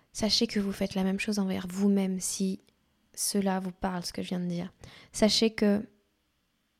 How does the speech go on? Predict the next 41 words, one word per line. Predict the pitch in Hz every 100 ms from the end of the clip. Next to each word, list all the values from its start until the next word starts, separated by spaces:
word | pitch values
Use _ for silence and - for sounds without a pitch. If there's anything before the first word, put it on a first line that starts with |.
| _ _ _ _ _ _ _ _ _ _ _ - _
quand | - 220
vous | 208 208
êtes | 233
dans | 220
votre | 208 202
posture | - 214 - 226 208
de | 196
professionnel | - 202 - 196 - 202 208
en | 196
train | 190 196
d'accompagner, | 190 196 196 202 190 196 233 226 - - - _ _ _ -
vous | 208
n'avez | 208 196 196 - - _
aucun | 220 220 247 240
jugement | 214 208 240
sur | 240 220
la | 202
personne | 202 196 - 196
en | 190
face. | - 190 - - - _ _ _ _ _ _ _ _ _ _ _ _ _ _ _ _ _ _ _ _ _
Elle | - 208
est |
là | 214 220
pour | - 214
être | 196 - 208
aidée | 180 214 240 - - - _ _ _ -
et | 208
c'est | 220
son | 208 214
parcours | 208 208 - 220
de | 214
vie | 214 208 247 254
et | - 208
c'est | - 214
comme | 214 208
ça | 208 - 240 254 254
et | 220
on | 208
s'en | 202 - 220
fiche | 208 233 -
complètement | - 254 247 220 - 233 247 262